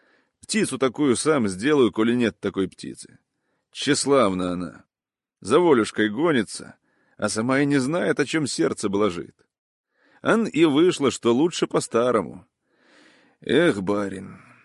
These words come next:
молод ты больно. Сердце твое еще горячо, словно у девки, что рукавом свои слезы утирает покинутая. Спознай, барин, слабому человеку одному не сдержаться. Только дай ему все,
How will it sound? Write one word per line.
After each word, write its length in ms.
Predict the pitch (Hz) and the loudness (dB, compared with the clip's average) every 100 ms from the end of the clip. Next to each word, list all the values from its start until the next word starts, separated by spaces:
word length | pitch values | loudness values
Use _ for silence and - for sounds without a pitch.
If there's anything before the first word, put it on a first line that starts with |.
| _ _ _ | _ _ _
молод 460 | - 143 208 123 - | -8 -4 0 -2 -4
ты 160 | - 92 | -8 -6
больно. 500 | 85 78 80 - - _ _ _ _ _ | -6 -8 -10 -18 -20 _ _ _ _ _
Сердце 460 | - 175 220 - | -6 0 0 0
твое 260 | 104 107 107 | -2 0 2
еще 280 | 104 - 113 | 0 -2 0
горячо, 600 | 110 117 - 175 151 - _ _ _ | 0 0 -2 0 2 0 _ _ _
словно 400 | - 143 156 151 | -2 2 2 2
у 160 | - 151 | 2 0
девки, 420 | 143 156 - 101 | 2 0 0 -6
что 220 | - 113 | -4 -2
рукавом 400 | 113 123 131 143 | 2 2 2 0
свои 240 | - 123 | 0 -2
слезы 420 | 117 123 131 101 95 | 0 0 2 2 0
утирает 540 | 92 110 98 85 90 | 0 0 2 0 -2
покинутая. 760 | 95 92 87 85 - - - _ _ _ _ _ _ _ - | -4 -6 -8 -10 -12 -20 -20 _ _ _ _ _ _ _ -20
Спознай, 600 | - 123 131 147 156 120 | -2 2 2 2 2 2
барин, 440 | 107 101 90 - _ _ _ _ _ | 2 0 -4 -14 _ _ _ _ _
слабому 500 | - 135 156 135 131 | -6 2 4 4 0
человеку 580 | 113 127 131 147 139 110 | 0 0 2 0 -2 -2
одному 440 | - 107 120 120 131 | 0 2 2 2 2
не 120 | 131 | 0
сдержаться. 920 | 110 120 104 104 104 - - - - _ _ _ _ _ - | -2 -2 -2 -2 -2 -4 -12 -20 -20 _ _ _ _ _ -4
Только 300 | 170 165 175 | -2 2 4
дай 260 | 190 196 | 4 4
ему 300 | 165 131 104 | 4 4 2
все, 280 | 92 80 50 | 0 -8 -12